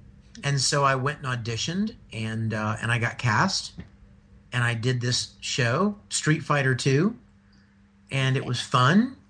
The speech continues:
and, uh, and then it ended, and I thought, "Well, that was a fun little weird one-time thing to do." And, uh, the next thing I knew, A D V had gotten a second, uh,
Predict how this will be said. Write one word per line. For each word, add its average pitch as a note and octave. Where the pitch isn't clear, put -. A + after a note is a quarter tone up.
and, D3
uh, D#3
and D3+
then D3
it C3+
ended, E3+
and F3+
I D#3+
thought, E3
"Well, A3
that D4+
was F3
a C#3
fun B2+
little A#2+
weird B2
one-time A#2+
thing A2+
to A2
do." A#2+
And, A#2+
uh, A2+
the B2
next C3
thing C#3
I C3+
knew, F3+
A C#3
D C3+
V C3
had B2+
gotten C3
a A2
second, D#3
uh, A2